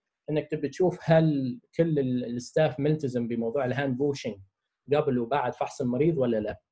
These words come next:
فتقدر ت-، توزع عليهم نفس الاستبيان، تسالهم. ففي اللي يقول لك: "لا، انا ما نغسلش في يدي". فانت اكتشفت ان بس ستين أو سبعين في المية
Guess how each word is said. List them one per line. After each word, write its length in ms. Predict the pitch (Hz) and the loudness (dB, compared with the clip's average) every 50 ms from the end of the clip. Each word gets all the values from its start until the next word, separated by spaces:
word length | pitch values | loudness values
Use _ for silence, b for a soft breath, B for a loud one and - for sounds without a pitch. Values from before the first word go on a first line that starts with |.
| _ b b b b b b | _ b b b b b b
فتقدر 420 | - 151 151 196 185 180 175 160 | -2 0 0 2 2 2 4 2
ت-، 300 | 156 160 - - 151 - _ | 2 0 -2 -8 -10 -4 _
توزع 280 | 170 170 165 - 147 127 | 0 0 0 0 -2 -2
عليهم 340 | 143 147 160 151 143 131 | 0 0 0 2 2 2
نفس 220 | 143 156 156 - 139 | 0 0 0 -2 -4
الاستبيان، 640 | 127 127 127 - - 123 127 156 190 202 196 180 | -4 -4 -6 -8 -10 -6 -2 -2 0 0 -2 0
تسالهم. 560 | 165 160 147 - - 139 120 107 110 - - - _ _ _ _ _ - | -2 -2 -2 -2 -4 -6 -6 -6 -8 -12 -16 -20 _ _ _ _ _ 0
ففي 120 | 143 - | 0 2
اللي 140 | 180 180 170 | 2 0 0
يقول 160 | 165 180 170 | 0 2 2
لك: 160 | 156 147 - | 2 2 2
"لا، 180 | 151 156 151 139 | 0 -2 0 -2
انا 120 | 135 135 | -2 -2
ما 80 | 131 127 | -2 -2
نغسلش 360 | 123 123 - - 139 127 131 | -2 -4 -2 -2 -4 -4 -2
في 100 | - 123 | -4 -4
يدي". 200 | 113 107 101 107 | -4 -4 -4 -4
فانت 220 | - 156 160 160 185 | -2 -2 0 2 0
اكتشفت 480 | - - 160 160 196 185 175 - - | 0 -2 -2 0 0 0 0 0 -4
ان 120 | 170 160 151 | -2 -2 0
بس 220 | 160 175 170 - - 143 | 0 0 -2 -2 -6 -10
ستين 280 | - - 180 180 165 | -8 -4 -4 -4 -4
أو 80 | 156 139 | -4 -4
سبعين 320 | - 147 135 143 160 170 160 | -6 -6 -2 0 0 0 0
في 60 | 165 | 0
المية 480 | 143 147 175 190 196 202 196 214 - | 0 0 0 0 0 -2 -4 -4 -8